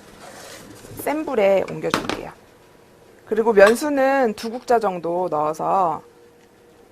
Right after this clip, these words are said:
소스에서 면을 조리해줍니다. 이 면수를 넣는 이유는 면이 이렇게 소스가 끓으-, 끓으면서 면으로 배이게 돼요. 그러면서 이제 면 자체에서 소스의 맛이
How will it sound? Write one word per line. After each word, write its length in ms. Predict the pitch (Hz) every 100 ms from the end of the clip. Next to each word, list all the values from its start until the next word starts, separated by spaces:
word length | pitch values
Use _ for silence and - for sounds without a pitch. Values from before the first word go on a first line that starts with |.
| -
소스에서 760 | - 277 285 294 226 226 294 339
면을 300 | 240 165 175
조리해줍니다. 840 | 180 185 185 170 139 113 80 - - - - - - - - - - - - - - - - - -
이 80 | 202
면수를 420 | 220 254 320 311
넣는 360 | 190 226 254
이유는 540 | 190 190 233 285 180 107 - - _ _ - - - -
면이 480 | 202 214 254 262 247
이렇게 280 | - 214 202
소스가 640 | 339 370 392 311 294 285
끓으-, 480 | - 359 359 - -
끓으면서 760 | 359 381 339 233 214 285 190 - - -
면으로 420 | 196 214 254 254
배이게 380 | 247 202 226 240
돼요. 560 | 180 165 175 196 147 131 - - -
그러면서 420 | 214 220 214 208
이제 160 | 185
면 320 | 180 202 226 247
자체에서 680 | 180 - 247 220 208 302 330
소스의 360 | 359 392 370
맛이 380 | 233 180 196